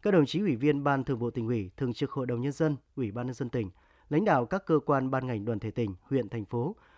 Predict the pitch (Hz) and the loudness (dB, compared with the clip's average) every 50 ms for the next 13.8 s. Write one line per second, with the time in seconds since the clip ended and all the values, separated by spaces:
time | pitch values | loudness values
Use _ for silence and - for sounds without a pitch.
0 | _ _ _ - 151 139 135 - 208 - - 180 160 151 123 - - 147 143 143 | _ _ _ 4 4 4 4 0 -2 -2 -2 0 0 0 0 0 -2 -2 0 0
1 | 143 143 135 131 127 120 - 147 160 - - 147 135 160 196 - _ _ - _ | 0 0 -2 -2 -4 -4 -4 -4 -4 -2 -2 -2 -2 -2 -4 -6 _ _ -20 _
2 | _ - 190 - 170 143 - 147 120 104 - 135 117 101 92 - 185 196 - 165 | _ -2 0 2 2 2 2 0 0 0 -2 -4 -4 -4 -4 -6 -6 -4 -2 -4
3 | 123 - 131 117 104 - 139 135 131 120 - 127 131 123 - 139 135 123 117 - | -2 -2 -2 -2 -2 -2 -2 -2 -2 -2 -2 -4 -6 -6 -2 -2 -2 -2 -2 -4
4 | - 135 113 104 104 104 101 - 120 110 95 90 - _ _ _ _ _ _ _ | -6 -6 -6 -6 -6 -6 -4 -2 -2 -4 -4 -6 -12 _ _ _ _ _ _ _
5 | _ _ _ _ _ _ - 226 208 202 151 247 117 - 135 123 127 156 - 180 | _ _ _ _ _ _ 0 2 4 6 6 4 4 2 0 0 0 0 0 -2
6 | 156 131 143 139 117 - _ _ _ _ _ 147 156 160 - 160 147 135 - - | 0 2 2 2 0 0 _ _ _ _ _ 0 0 0 0 0 0 0 0 -2
7 | 139 127 - - 127 - 135 120 107 117 127 139 143 - - 143 123 143 117 101 | -4 -2 -2 -4 -4 -2 -2 -2 -2 -2 -4 -4 -2 -2 -4 -2 -2 -2 -2 -2
8 | 110 110 107 - 131 123 - - 139 123 113 - 131 104 95 110 110 - - _ | -4 -6 -6 -6 -8 -6 -4 -4 -6 -6 -4 -6 -8 -6 -4 -6 -6 -8 -10 _
9 | _ _ _ _ _ _ _ - 160 139 143 139 147 196 220 - - 170 135 117 | _ _ _ _ _ _ _ 4 6 6 6 4 4 2 2 2 2 2 2 2
10 | - 214 - - 175 131 107 - 110 98 - 135 135 135 117 - - - 139 127 | -2 -4 -2 0 0 0 0 -2 -4 -6 -4 -4 -2 -2 -2 -4 -4 -4 -4 -2
11 | 127 127 113 - 117 98 107 131 175 196 - _ _ _ _ _ _ _ - 143 | -2 -2 -4 -4 -4 -2 -2 -2 -2 -4 -6 _ _ _ _ _ _ _ -2 0
12 | 180 175 165 147 120 - - 160 156 156 151 147 175 170 139 151 147 139 131 123 | 2 4 4 2 2 2 2 2 4 4 2 2 0 -2 -2 0 0 0 0 0
13 | - 143 139 - 135 131 - - 165 135 117 117 127 156 156 131 | -2 -2 0 0 -2 -4 0 0 0 0 0 0 0 0 0 0